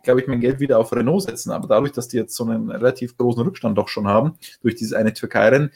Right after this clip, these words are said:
wird's natürlich schwierig, denn man darf nicht vergessen, natürlich kann man jetzt sagen, der Rückstand ist jetzt nicht riesig, wenn man die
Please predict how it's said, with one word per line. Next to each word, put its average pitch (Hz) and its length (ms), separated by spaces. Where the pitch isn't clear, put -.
wird's 135 180
natürlich 131 320
schwierig, 151 340
denn 139 320
man 110 140
darf 120 180
nicht 127 120
vergessen, 123 460
natürlich 127 300
kann 120 120
man 110 80
jetzt 107 160
sagen, 110 380
der 107 120
Rückstand 117 280
ist 95 80
jetzt 95 180
nicht 95 140
riesig, 123 420
wenn 101 80
man 101 140
die 101 220